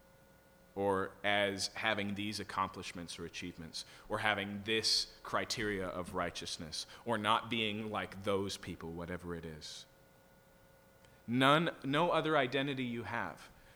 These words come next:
no other self-definition is broad enough to love the stranger, those you disagree with, those who live differently than you, those who believe differently than you.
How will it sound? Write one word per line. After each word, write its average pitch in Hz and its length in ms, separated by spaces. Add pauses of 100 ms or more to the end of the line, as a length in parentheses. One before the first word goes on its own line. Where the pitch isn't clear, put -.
no 139 220
other 156 180
self-definition 143 1040
is 107 200
broad 123 440
enough 92 520 (1200)
to 131 140
love 113 400
the 98 80
stranger, 101 540 (880)
those 107 200
you 107 80
disagree 104 520
with, - 360 (1300)
those 110 220
who 110 100
live 104 240
differently 98 460
than 78 180
you, 73 80 (340)
those 113 220
who 117 140
believe 101 500
differently 78 400
than 76 220
you. 76 100